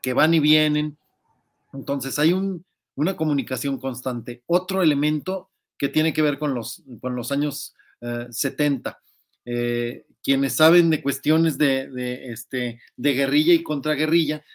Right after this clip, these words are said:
sabrán que uno de los centros de inteligencia y de adiestramiento, eh, de, de inteligencia contra guerrillas, contra insurgentes, está justamente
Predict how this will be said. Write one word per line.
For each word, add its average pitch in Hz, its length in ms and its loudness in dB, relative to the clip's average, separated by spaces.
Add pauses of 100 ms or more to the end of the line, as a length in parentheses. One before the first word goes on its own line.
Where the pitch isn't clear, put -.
sabrán 156 420 2
que 170 80 -2
uno 170 160 2
de 165 60 0
los 135 200 -2
centros 151 480 0
de 135 80 -2
inteligencia 135 760 -2
y 127 160 0
de 120 180 -2
adiestramiento, 131 1200 0 (300)
eh, 123 400 -4 (420)
de, 127 440 -4
de 120 720 -4 (240)
inteligencia 139 760 0 (180)
contra 156 420 0
guerrillas, 151 560 2
contra 151 320 -2
insurgentes, 151 680 -2 (320)
está 123 280 -2
justamente 139 880 -2